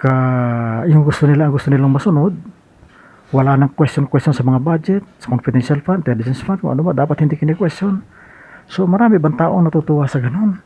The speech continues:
Ay, sa totoo lang, ay mga baliw lang at mga engot ang mga Pilipino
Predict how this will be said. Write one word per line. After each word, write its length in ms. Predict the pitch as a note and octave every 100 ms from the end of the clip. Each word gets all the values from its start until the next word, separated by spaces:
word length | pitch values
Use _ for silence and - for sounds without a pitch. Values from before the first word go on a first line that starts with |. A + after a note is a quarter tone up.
| _ _ - - _ _ _ _ _ -
Ay, 80 | D3+
sa 160 | E3+
totoo 320 | F3+ F3 A#3+ G3
lang, 480 | G#3+ F#3+ C3+ A2 - _ _ - - - - -
ay 160 | E3+
mga 240 | F3+ F3+ D#3+
baliw 240 | D#3+ E3 F3
lang 160 | G#3+
at 80 | F#3+
mga 220 | C3+ D#3+ F3
engot 320 | F3+ G3+ A#3+ - -
ang 120 | F3+ F3 F3+ F3+ F3 E3 C#3 -
mga 160 | E3+ E3
Pilipino 640 | E3+ F#3 B3 G#3+ F3 F3